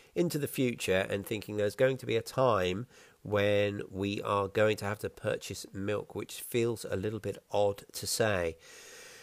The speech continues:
Anyway, we're a little while away from that yet, so what we are going to do is just make sure that we are saving as much milk as we can in the freezer between now and then, because they already produce more than we can use. So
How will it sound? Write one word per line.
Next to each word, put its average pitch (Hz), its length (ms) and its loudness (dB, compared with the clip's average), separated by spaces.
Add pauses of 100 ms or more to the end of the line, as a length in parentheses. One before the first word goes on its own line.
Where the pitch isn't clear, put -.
(360)
Anyway, 151 320 12
we're 127 140 12
a 143 40 12
little 185 220 10
while 175 220 10
away 147 240 8
from 131 180 -4
that 101 180 2
yet, 101 220 4
so - 160 0
what 127 160 2
we 131 100 6
are 127 200 10
going 117 220 6
to 107 100 -2
do 101 260 4
is 98 80 -4
just - 220 -6
make 110 180 2
sure 101 300 4
that 98 180 2
we 101 320 0
are 98 240 2
saving 113 420 4
as 98 120 -2
much 101 180 -2
milk 104 220 0
as - 80 -8
we 101 60 -4
can 95 280 2
in 95 140 0
the 90 40 -2
freezer 107 680 2 (160)
between 101 440 0
now 90 220 0
and 87 160 -4
then, 85 260 -2
because 95 460 0
they 110 320 4
already 127 400 8
produce 110 480 -4
more 113 300 2
than 104 120 2
we 101 140 0
can 98 220 -6
use. 101 480 -2
So 98 320 2